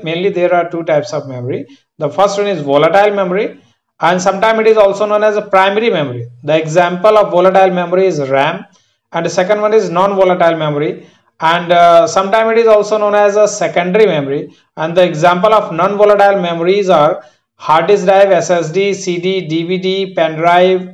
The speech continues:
कार्ड, मेमोरी कार्ड्स and et cetera।" तो इस तरीके से आप इस क्वेश्चन का आंसर दे सकते हैं। तो आपके सामने दो अलग-अलग तरीके के मेमोरी मेंशन्ड है, my dear friends, जिसे हम बोलते हैं volatile memory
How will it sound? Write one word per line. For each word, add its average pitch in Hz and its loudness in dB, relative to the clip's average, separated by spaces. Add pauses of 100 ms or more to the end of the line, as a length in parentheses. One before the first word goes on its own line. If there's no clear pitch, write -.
(180)
कार्ड, 160 2 (200)
मेमोरी 160 -4
कार्ड्स 165 0
and 175 -4
et 165 0
cetera।" 135 -8 (640)
तो - -4
इस - -2
तरीके 185 2
से 180 -2
आप 170 0
इस 160 -8
क्वेश्चन 147 -4
का 156 -2
आंसर 147 -2
दे 185 -4
सकते 185 -6
हैं। 123 -10 (240)
तो - -4
आपके 160 -2
सामने 196 0
दो 190 2
अलग-अलग 196 4
तरीके 180 -2
के 185 -2
मेमोरी 175 -2
मेंशन्ड 170 -6
है, 165 -4
my 160 -2
dear 156 -4
friends, 175 -6
जिसे 156 -8
हम 160 -6
बोलते 147 -4
हैं 165 -6
volatile 170 0
memory 190 -2